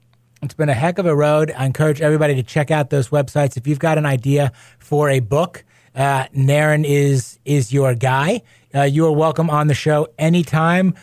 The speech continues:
We will do more episodes, uh, for sure. Um, touching on everything we end up talking about offline. Uh, we should record those calls seriously and, and put some of them out there. But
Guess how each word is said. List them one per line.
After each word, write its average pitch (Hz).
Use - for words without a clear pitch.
We 139
will 135
do 147
more 143
episodes, 160
uh, 135
for 139
sure. 156
Um, 135
touching 160
on 143
everything 156
we 147
end 139
up 127
talking 147
about 139
offline. 139
Uh, 131
we 151
should 147
record 151
those 143
calls 139
seriously 147
and, 135
and 131
put 143
some 143
of 127
them 123
out 131
there. 131
But 135